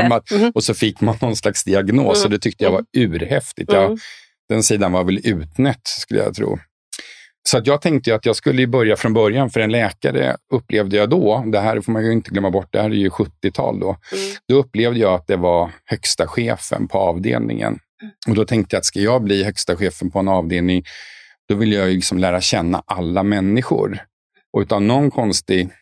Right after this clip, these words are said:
Speaker 1: var jag nu fick det ifrån då, så tänkte jag att då ska jag börja från början. Så att då ville jag, eh, städa på sjukhuset
Speaker 2: Mm.
Speaker 1: och börja städa avdelningen, för då tänkte jag att då kan jag gå lite undercover. Och då ska man veta att då var jag fjorton år.
Speaker 2: Mm, just det,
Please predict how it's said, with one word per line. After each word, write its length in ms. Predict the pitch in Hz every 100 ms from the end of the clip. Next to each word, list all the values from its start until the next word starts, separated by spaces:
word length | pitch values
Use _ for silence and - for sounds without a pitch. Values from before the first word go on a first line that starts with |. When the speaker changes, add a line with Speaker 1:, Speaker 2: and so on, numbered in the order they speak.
| _ -
Speaker 1:
var 140 | 92
jag 100 | 95
nu 100 | 92
fick 220 | 87 92
det 100 | -
ifrån 420 | 127 107 110 98 95
då, 100 | 87
så 140 | 101
tänkte 320 | - 104 92
jag 60 | 90
att 60 |
då 80 | -
ska 160 | - 107
jag 80 | 95
börja 220 | 92 82
från 160 | -
början. 540 | 98 107 120 - 104 147 _ _ - - _ _
Så 180 | - 110
att 160 | 101 -
då 200 | 113 110
ville 280 | 117 98
jag, 480 | 101 90 87 82 85 - -
eh, 460 | 87 87 50 - -
städa 380 | - 117 90 165
på 340 | - 117 82 - _ 101
sjukhuset 680 | 95 - - - - - -
Speaker 2:
Mm. 240 | 202 196 214
Speaker 1:
och 180 | 110 95
börja 340 | 101 87 -
städa 340 | - 104 87 98
avdelningen, 640 | 90 82 - - 95 92
för 120 | -
då 60 | 104
tänkte 320 | 107 95 95
jag 20 |
att 40 | 90
då 60 |
kan 140 | 95 107
jag 80 | 95
gå 100 | 92
lite 220 | 85 -
undercover. 640 | 90 85 92 127 55 52 - _ - - - _ _ -
Och 60 | 98
då 80 |
ska 140 | 92 110
man 100 | 104
veta 180 | 92 95
att 60 |
då 80 | 92
var 100 | 90
jag 80 | 82
fjorton 480 | - 87 - - 101
år. 240 | - -
Speaker 2:
Mm, 280 | 190 190 170 - 135 127
just 180 | 196
det, 200 | - 160